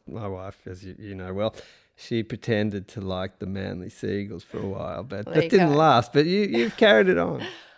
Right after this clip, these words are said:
Speaker 2: Well, as Michael says to me, I, I never do anything in a sort of a
Speaker 1: Half-hearted.
Speaker 2: e-, exactly.
Speaker 1: Right.
Speaker 2: I always take things to the extreme. And <laughs> so I, so I, I became interested. I,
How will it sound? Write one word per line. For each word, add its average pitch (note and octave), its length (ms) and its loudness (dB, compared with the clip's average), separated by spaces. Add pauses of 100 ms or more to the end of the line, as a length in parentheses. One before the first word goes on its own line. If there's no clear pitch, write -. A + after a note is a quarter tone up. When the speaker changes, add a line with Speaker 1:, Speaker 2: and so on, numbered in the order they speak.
(100)
Speaker 2:
Well, A3+ 140 0
as A#3+ 180 0
Michael C4 360 4
says B3+ 300 -4
to - 80 -6
me, G3 140 -2
I, G3+ 400 0
I F#3+ 140 0
never F#3+ 260 -4
do F3+ 360 -8
anything F3+ 640 -10 (340)
in F#3+ 120 -4
a F3 60 -2
sort F3+ 220 -2
of E3+ 100 -6
a E3+ 260 -2 (120)
Speaker 1:
Half-hearted. C3+ 580 2
Speaker 2:
e-, - 20 -2
exactly. F3+ 640 2
Speaker 1:
Right. F3+ 160 8
Speaker 2:
I - 20 6
always G#3+ 360 4
take - 260 -2
things F3 220 -8
to F#3 100 -14
the E3 120 -10
extreme. F3+ 640 -6
And G#3+ 180 -2
<laughs> - 120 0
so A#3 60 -6 (100)
I, B3 220 -2 (580)
so A#3 260 2
I, A#3 220 8
I B3 160 8
became D#4 400 4
interested. - 380 -2
I, A#3 120 6